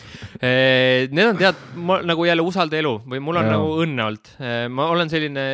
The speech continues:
Speaker 2: hästi suhtleja, seega ma puutun kokku paljude inimestega ja need inimesed on kuidagi mu ellu nagu siis tulnud ja ma võib-olla hakkan nagu siis otsast, eh, otsast peale, kus, kus need isarollid, eh, nagu kõige rohkem tulnud on. Ja võib-olla, noh, ongi võib-olla mitte otsast, aga esimene, kes mulle kohe meenub, on mu sõber Andres.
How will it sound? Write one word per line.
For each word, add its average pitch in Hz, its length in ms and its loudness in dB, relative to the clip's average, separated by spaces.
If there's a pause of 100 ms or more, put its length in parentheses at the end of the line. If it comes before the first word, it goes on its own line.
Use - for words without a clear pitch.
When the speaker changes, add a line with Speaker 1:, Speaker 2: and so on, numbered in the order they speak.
(120)
Speaker 2:
hästi 151 240 -4
suhtleja, 170 640 -2
seega 151 220 -2
ma 139 120 -8
puutun 139 400 -8
kokku - 240 -8
paljude 131 400 -2
inimestega 139 580 -4
ja 127 60 -4
need 123 200 -8
inimesed 151 400 -4
on - 20 -18
kuidagi 139 240 -2
mu 127 120 -4
ellu 127 200 -4
nagu 117 260 -10
siis - 340 -18
tulnud 120 380 -4
ja 127 140 -10
ma 135 140 -12
võib-olla 147 280 0
hakkan 139 220 -4
nagu 123 200 -4
siis 123 320 -10 (640)
otsast, 156 600 0
eh, 131 320 2
otsast 170 480 -4
peale, 147 320 2
kus, 117 320 -10
kus - 220 -10
need 127 120 -6
isarollid, 127 600 0 (100)
eh, 120 200 -2
nagu 120 120 -8
kõige 131 240 -2
rohkem 120 240 -8
tulnud 123 320 -2
on. 117 120 -8
Ja 143 120 -2
võib-olla, 208 260 0
noh, 156 120 -2
ongi 160 260 -4
võib-olla 135 240 -6
mitte 139 320 -10
otsast, 190 320 -2
aga 139 80 -2
esimene, 165 340 0
kes 123 140 -8
mulle 123 160 -10
kohe 139 160 -2
meenub, 151 360 -4
on 123 220 -6
mu 120 140 -8
sõber 139 260 0
Andres. 190 400 -2